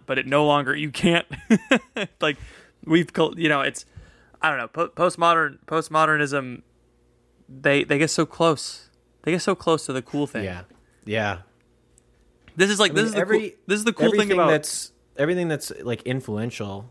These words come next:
Speaker 2: something like modernism, which has taken over, um, or something like liberalism, or something like Gnosticism, like, it's so close to the truth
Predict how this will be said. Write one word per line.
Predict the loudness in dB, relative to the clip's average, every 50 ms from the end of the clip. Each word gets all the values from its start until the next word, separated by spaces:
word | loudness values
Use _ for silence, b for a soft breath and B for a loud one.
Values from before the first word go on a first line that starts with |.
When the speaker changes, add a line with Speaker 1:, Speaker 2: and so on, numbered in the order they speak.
| -8 -6
Speaker 2:
something | -4 -4 -2 -2
like | -4 -4 -4 -6
modernism, | -6 -6 -4 -6 -6 -6 -8 -10 -10 -12 -12 -12 -14 -14 -18 _
which | -14 -14 -12 -6
has | -4 -4 -4 -4
taken | -6 -8 -8 -8 -8 -10
over, | -10 -12 -12 -12 -12 -14 -14 -16 b b b b b b b b b b b b b b b _
um, | -10 -10 -10 -10 -10
or | -10 -8
something | -6 -4 -4 -4
like | -4 -6 -6
liberalism, | -8 -8 -6 -6 -8 -8 -8 -10 -10 -10 -10 -10 -10 -10 -12 -14
or | -12 -10
something | -8 -6 -6 -6
like | -8 -8
Gnosticism, | -8 -6 -6 -6 -6 -8 -10 -10 -10 -12 -12 -12 -12 -14 -14 -12
like, | -12 -8 -6
it's | -4 -2 -2
so | 0 2 2 2
close | 0 0 -2 -2 -2 -2 -2 -6
to | -8 -10
the | -10 -10
truth | -10 -8 -6 -4 -4 -6 -8 -12 -16 -20 -20